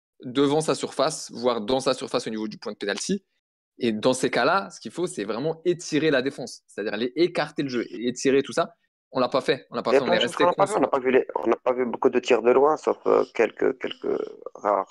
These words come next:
Speaker 2: euh,
Speaker 1: Voilà, alors qu'on
Speaker 2: occasions,
Speaker 1: s'était
Speaker 2: ça
Speaker 1: préparé
Speaker 2: revient.
Speaker 1: à ça en jouant
Speaker 2: Ah,
Speaker 1: contre la
Speaker 2: ah,
Speaker 1: Slovaquie.
Speaker 2: ah, justement, moi je pensais que, je pensais comment s'attendre à ce que l'I-, l'Iran défende. On, enfin, on avait préparé, on a vu des matchs, euh,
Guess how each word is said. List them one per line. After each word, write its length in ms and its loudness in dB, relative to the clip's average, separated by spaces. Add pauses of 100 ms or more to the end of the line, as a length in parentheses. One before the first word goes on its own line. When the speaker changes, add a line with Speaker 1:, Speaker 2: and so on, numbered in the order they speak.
Speaker 2:
euh, 360 -4
Speaker 1:
Voilà, 240 2
alors 160 2
qu'on 80 4
Speaker 2:
occasions, 220 2
Speaker 1:
s'était 100 0
Speaker 2:
ça 60 2
Speaker 1:
préparé 300 2
Speaker 2:
revient. 100 2
Speaker 1:
à 100 2
ça 180 -6
en 120 -6
jouant 80 -12 (160)
Speaker 2:
Ah, 60 -12
Speaker 1:
contre 40 -10
la 80 -12
Speaker 2:
ah, 60 -2
Speaker 1:
Slovaquie. 320 -8 (140)
Speaker 2:
ah, 60 0
justement, 500 2
moi 160 2
je 140 -6
pensais 260 -2
que, 120 -4
je 880 -4
pensais 200 -2
comment 240 0
s'attendre 320 2
à 40 2
ce 60 -16
que 100 4
l'I-, 280 0
l'Iran 360 4
défende. 460 -2
On, 120 2
enfin, 320 -2 (360)
on 100 -2
avait 140 0
préparé, 460 -2
on 100 2
a 80 4
vu 140 0
des 80 6
matchs, 240 -2
euh, 320 2